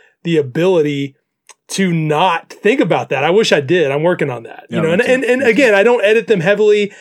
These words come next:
Speaker 1: I don't cut out major parts of the conversation. I don't really chop anything up. But you try to, you know, pr-, like Botter said, you try to produce them a little bit. You try to make everything tighter. Uh, you try to just do this and do that. And, and something that you made me think of is,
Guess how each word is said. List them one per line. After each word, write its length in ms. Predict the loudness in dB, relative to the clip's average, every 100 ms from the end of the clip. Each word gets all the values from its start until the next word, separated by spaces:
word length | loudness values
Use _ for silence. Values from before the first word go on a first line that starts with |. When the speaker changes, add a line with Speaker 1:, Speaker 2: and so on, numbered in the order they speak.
| -8
Speaker 1:
I 80 | -2
don't 180 | -2 -2
cut 180 | -2 0
out 180 | 0 0
major 240 | -2 -2
parts 260 | -2 -2 -2
of 60 | -6
the 60 |
conversation. 640 | -4 -4 -2 -2 -2 -2 -2
I 100 | -2
don't 260 | -2 -4 -4
really 160 | -6
chop 360 | -6 -4 -4 -4
anything 360 | -6 -4 -2 -2
up. 220 | -4 -8 -20 -8 -2
But 120 | -2
you 80 | 0
try 280 | 0 2 2
to, 220 | 0 -4
you 80 | -2
know, 140 | 0 0
pr-, 180 | -4 -6
like 220 | -4 -2
Botter 240 | 0 0 0
said, 140 | -2
you 60 | 0
try 140 | 0
to 60 | 0
produce 420 | -2 -2 -2 -2
them 100 | 0
a 20 |
little 180 | 0 0
bit. 120 | -4
You 60 | -6
try 160 | -4
to 60 | -2
make 180 | -2 -2
everything 320 | -4 -4 -6
tighter. 520 | -4 -2 -2 -2 -6 _ _ -12 -4
Uh, 100 | -4
you 140 | -2
try 160 | -2 0
to 100 | -2
just 200 | -6 -6
do 120 | -4
this 200 | -4 -4
and 60 | -6
do 100 | -2
that. 260 | 0 0
And, 160 | -2 -6 -18 _ _
and 280 | -4 -4 -6 -2
something 320 | 0 0 0
that 320 | 0 0 -4
you 60 | -4
made 160 | -2
me 80 | -4
think 260 | 0 0 0
of 180 | 0 0
is, 280 | -4 -6